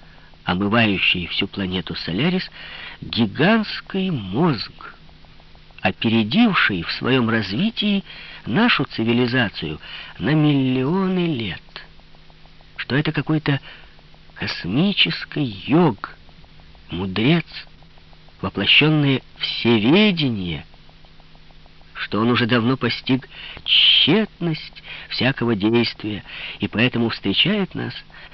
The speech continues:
полным безмолвием. Но это был ложный взгляд. Живой океан действует, да ещё как. Правда, он действует иначе,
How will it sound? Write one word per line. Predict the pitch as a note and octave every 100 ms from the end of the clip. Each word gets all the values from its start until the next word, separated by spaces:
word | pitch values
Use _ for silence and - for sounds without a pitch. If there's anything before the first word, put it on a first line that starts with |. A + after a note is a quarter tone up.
| - - -
полным | G#3+ A3 E3+ A#2
безмолвием. | E2+ E2+ E2+ F2+ F#2+ E2 E2 D#2 - - - - - - - - - - - - - - -
Но | G3
это | G#3+ G2
был | A#2 A2+
ложный | G2+ G2+ F#2 F#2
взгляд. | D#2+ F2+ E2 E2 - - - - - - -
Живой | F#2+ C#3 C#3 D3+ F#3 F#3
океан | - E3+ E3+ F#3 F#3 E3
действует, | G#2+ C3+ E3 - - F3+ - D#2 - - - - - -
да | -
ещё | F2+ - B2+
как. | - G#2+ D3+ D3 - - - - - - - -
Правда, | - B2+ B2 A2+
он | A2+
действует | A2 A2 A#2 A2+ A2
иначе, | F#2+ F#2 F2 -